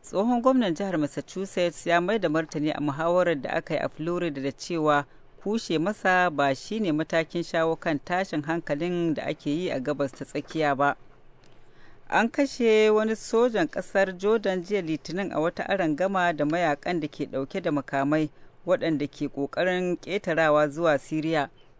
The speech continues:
yayin da ƙungiyar haɗin kan Larabawa ke ɗari-ɗarin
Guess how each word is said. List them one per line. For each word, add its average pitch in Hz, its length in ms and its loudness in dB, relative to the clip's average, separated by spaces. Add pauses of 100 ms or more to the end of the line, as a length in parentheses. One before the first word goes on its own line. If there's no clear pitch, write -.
(160)
yayin 151 400 0
da 147 220 4
ƙungiyar 156 440 0
haɗin 143 380 -4
kan 160 240 0
Larabawa 170 640 4
ke - 220 -8
ɗari-ɗarin 170 600 0